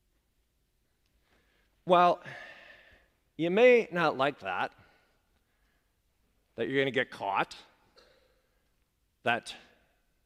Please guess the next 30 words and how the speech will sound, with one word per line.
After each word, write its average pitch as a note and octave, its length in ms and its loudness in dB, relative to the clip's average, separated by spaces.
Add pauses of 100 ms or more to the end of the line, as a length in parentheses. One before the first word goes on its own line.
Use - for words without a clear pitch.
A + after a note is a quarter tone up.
(180)
you're C3 120 -2
not C#3 220 2
gonna C#3+ 160 0
get B2+ 160 0
away A2+ 300 -2
with G#2 220 -8
it. D3+ 180 -4 (1120)
It's C3 240 -4
actually D#3+ 540 0 (1120)
a D#3+ 60 0
good F3 260 4
thing. G2+ 240 -8 (1500)
It's F#3+ 180 4
good A#3+ 280 8
that F3 100 6
you're E3+ 120 0
gonna E3+ 120 4
get D3 220 0
caught, - 600 -6 (2250)
that C3 120 -2
God D#3+ 280 8
knows C3+ 480 4
and B2+ 160 -4
sees, A#2+ 520 -2
and D3 120 2
eventually D#3 480 2
everybody C#3 400 2
else C3 260 0
will A2+ 160 -6
too. F#2 300 -12